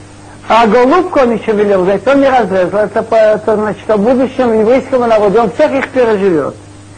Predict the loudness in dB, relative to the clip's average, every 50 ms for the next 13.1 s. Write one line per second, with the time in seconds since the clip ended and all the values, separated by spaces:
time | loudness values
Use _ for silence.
0 | -20 -20 -20 -20 -20 -20 -20 -20 -20 -20 -20 -20 -14 -8 -8 -8 -4 -2 -2 -2
1 | -2 -4 -4 -2 -2 0 0 0 2 0 0 0 0 0 0 0 0 0 2 2
2 | 2 2 2 2 0 0 2 2 2 2 2 2 2 2 0 0 0 0 0 0
3 | 0 2 2 0 0 0 0 0 0 0 0 0 -2 -2 -2 -2 -2 -2 0 0
4 | 0 0 0 0 -2 -2 0 0 0 0 -2 -2 -2 -2 0 -2 -4 -8 -16 -20
5 | -20 -20 -20 -14 -6 -4 -4 -4 -2 -2 0 0 0 0 0 -2 -4 -2 0 0
6 | 0 0 -2 -6 -12 -4 0 0 0 2 0 0 0 -2 -2 -2 -2 -2 -2 -2
7 | -2 -4 -4 -4 -4 -2 -2 0 0 2 2 0 0 -2 -2 -2 -2 0 0 0
8 | -2 -2 -2 -4 -4 -2 -2 -2 0 0 2 2 2 2 2 2 0 -2 -2 -4
9 | -10 -16 -20 -6 -4 -2 -2 0 0 2 2 4 4 4 4 4 2 2 0 0
10 | 0 0 0 0 0 -2 -4 -2 -2 -2 0 0 -2 -4 -6 -10 -16 -20 -20 -20
11 | -6 -4 -2 0 0 0 -2 0 0 0 2 2 2 2 2 2 2 2 2 2
12 | 2 2 2 2 0 0 0 0 0 -2 0 0 0 0 0 -2 0 0 -2 -2
13 | -2 -4